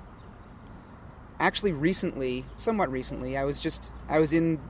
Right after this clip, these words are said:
the happiest relationship of my life. And just in love in a way that I'd never experienced. And baseball suddenly stopped mattering as much. And for the first time, I was,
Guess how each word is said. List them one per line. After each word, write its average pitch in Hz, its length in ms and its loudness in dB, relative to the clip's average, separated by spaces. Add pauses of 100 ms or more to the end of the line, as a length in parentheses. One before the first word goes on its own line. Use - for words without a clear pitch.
the 151 100 4
happiest 156 540 4
relationship 147 680 2
of 127 140 -4
my 127 160 0
life. 127 480 0 (720)
And 131 260 0
just 139 200 -2
in 143 240 0
love 147 540 8
in 139 120 -2
a 135 60 0
way 139 240 4
that 131 120 2
I'd 131 120 2
never 131 260 0
experienced. 123 760 -4 (480)
And 139 180 0
baseball 185 440 8
suddenly 160 400 2
stopped - 580 0 (380)
mattering 139 520 4
as 131 260 -2
much. 131 440 0 (1160)
And 131 560 -4 (1080)
for 165 100 -2
the 160 80 4
first 202 260 4
time, 190 280 4
I 147 100 4
was, 139 360 -2